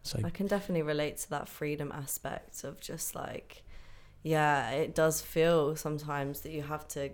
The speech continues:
Speaker 2: give quite a lot and, and sort of do this surrendering process, but then that leading to freedom. But, but people on the outside looking in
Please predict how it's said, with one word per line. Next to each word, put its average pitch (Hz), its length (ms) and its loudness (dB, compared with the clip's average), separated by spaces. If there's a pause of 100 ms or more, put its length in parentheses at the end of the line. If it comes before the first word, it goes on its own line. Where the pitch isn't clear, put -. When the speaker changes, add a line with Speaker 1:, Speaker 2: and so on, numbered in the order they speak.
(120)
Speaker 2:
give 151 420 0 (120)
quite 143 280 0
a - 40 2
lot 147 280 2
and, 135 240 -4
and 135 180 -4
sort - 240 -4
of 143 80 -6
do 147 120 -2
this 147 180 0
surrendering 147 460 0
process, 143 400 -2
but - 200 -6
then 143 220 0 (460)
that 160 220 4
leading 156 480 2
to 160 320 4
freedom. 165 580 2
But, - 220 -4 (240)
but 160 160 2
people 180 300 2
on 170 60 6
the 165 80 6
outside 156 320 2
looking 151 340 -2
in 151 300 0